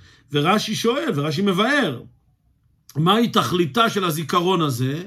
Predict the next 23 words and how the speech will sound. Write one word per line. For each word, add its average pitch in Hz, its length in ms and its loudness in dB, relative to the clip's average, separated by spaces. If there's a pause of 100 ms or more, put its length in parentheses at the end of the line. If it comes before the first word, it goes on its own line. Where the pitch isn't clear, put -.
(720)
התכלית 151 640 0
של 160 140 -2
הזיכרון 220 840 0
זה 226 340 0
שאם 175 260 -4
יזדמן 175 420 0
לך 147 280 -2
דבר 175 260 0
טוב, 302 220 -2
אז 185 200 0
תשמור 190 280 -4
אותו 240 160 -2
לשבת. 240 580 -4 (1200)
אז 160 200 -2
מובן 202 720 2
שהזיכרון 180 840 0
פה 190 460 -2 (240)
זה 151 180 0
פעולה 202 540 2
שעושים 214 460 -2
על 220 80 2
מנת 214 260 0
לזכור. 143 500 -6